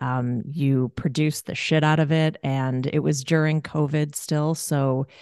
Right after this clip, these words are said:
you ran that like a well-oiled machine, and I'm so grateful for that.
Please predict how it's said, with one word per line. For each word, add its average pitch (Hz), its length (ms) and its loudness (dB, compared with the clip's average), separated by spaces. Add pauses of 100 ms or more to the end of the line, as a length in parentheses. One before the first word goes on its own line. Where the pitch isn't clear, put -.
(440)
you 170 220 6
ran 156 300 4
that 147 240 -2
like 139 200 -4
a 135 60 -2
well-oiled 139 520 0
machine, 131 500 -2
and 127 560 -2
I'm 135 180 0
so 160 240 4
grateful 131 800 0
for 135 220 -2
that. 123 420 2